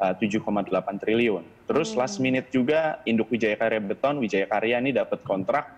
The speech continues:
Speaker 1: yang sampai no-, sampai akhir November udah sampai di delapan belas triliun. Artinya berarti hal ini juga bisa terjadi yang nanti ngasih multiplier effect ke anak usaha. Soalnya contohnya apa? Kalau nanti, eh, kontraktor besar sudah mendapatkan kontrak, artinya kan kontraktor besar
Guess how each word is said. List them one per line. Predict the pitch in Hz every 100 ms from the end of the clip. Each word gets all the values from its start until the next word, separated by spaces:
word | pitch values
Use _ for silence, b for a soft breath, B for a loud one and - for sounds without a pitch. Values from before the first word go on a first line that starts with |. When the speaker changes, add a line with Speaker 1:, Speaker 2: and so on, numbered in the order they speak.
| -
Speaker 1:
yang | 107
sampai | 113 107 107
no-, | 110 110 113 -
sampai | - 104 110 101
akhir | 110 113 104
November | 104 113 113 131 117
udah | 98
sampai | 98 104 123
di | 123 131 135 B B -
delapan | 98 - 95
belas | 90 95 -
triliun. | 104 104 92 80 - - - -
Artinya | - 110 131 185
berarti | 160 117 113 160
hal | 139 107
ini | 127 170
juga | 120 92
bisa | 92 98
terjadi | - 104 92 80 107 135
yang | 104 101
nanti | 95 127 147 -
ngasih | 113 - 135
multiplier | 107 - - 104 104 98
effect | 101 - 131 -
ke | 170 165 - - -
anak | 117 120
usaha. | 123 123 131 98 80 - -
Soalnya | - 110 135 165 135
contohnya | 127 143 139
apa? | - 92
Kalau | - 110 113
nanti, | 151 196 170 - B B -
eh, | 107 101 107 -
kontraktor | 110 - - 123 107
besar | 98 139 127
sudah | - 104
mendapatkan | 107 98 98 107 104 110
kontrak, | 135 147 98 - -
artinya | 143 185 139 180
kan |
kontraktor | 156 - 131 - 117
besar | 104 -